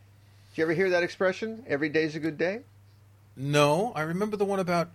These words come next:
Speaker 2: a day without orange juice is like a day without sunshine, but
Speaker 1: No, that's
Speaker 2: I
Speaker 1: a
Speaker 2: don't
Speaker 1: different thing. No, no.
Speaker 2: Yeah.
Speaker 1: Kodo Sawaki, famous Zen master, bunch of other, uh, old Zen masters, said, "Every day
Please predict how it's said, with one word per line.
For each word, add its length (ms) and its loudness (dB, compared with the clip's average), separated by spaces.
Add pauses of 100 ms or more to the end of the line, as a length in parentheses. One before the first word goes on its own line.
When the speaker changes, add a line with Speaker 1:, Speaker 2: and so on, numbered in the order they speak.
Speaker 2:
a 80 -8
day 180 -6
without 380 -4 (180)
orange 320 -8
juice 300 -8
is 80 -10
like 160 -8
a 40 -10
day 140 -2
without 300 -6
sunshine, 720 -6 (120)
but 140 -10
Speaker 1:
No, 260 2
that's 240 2
Speaker 2:
I 40 0
Speaker 1:
a 20 -4
Speaker 2:
don't 60 -8
Speaker 1:
different 360 -2
thing. 320 -4
No, 160 2
no. 220 -2 (140)
Speaker 2:
Yeah. 260 -10
Speaker 1:
Kodo 460 2
Sawaki, 760 0
famous 360 -2
Zen 220 0
master, 540 -2 (180)
bunch 280 0
of 120 -4
other, 520 -2
uh, 360 -2
old 220 -2
Zen 260 -2
masters, 760 -6 (320)
said, 440 -2 (220)
"Every 500 0
day 600 -2